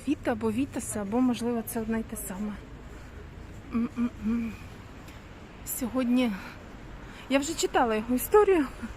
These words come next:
то я ще раз сьогодні почитаю, вам потім розповім. Гей,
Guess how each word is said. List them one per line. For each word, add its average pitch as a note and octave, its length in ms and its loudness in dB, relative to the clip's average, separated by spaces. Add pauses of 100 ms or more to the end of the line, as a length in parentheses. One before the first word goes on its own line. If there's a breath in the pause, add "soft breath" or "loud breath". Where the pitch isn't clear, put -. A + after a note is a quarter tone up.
(380 loud breath)
то B3 60 0
я E4 120 4
ще D4+ 240 2
раз A#3+ 220 -4
сьогодні A#3+ 360 0
почитаю, F4 640 -4
вам C4+ 280 2 (120)
потім A#3+ 340 0 (120)
розповім. A#3 840 -2 (1400)
Гей, E4 300 -4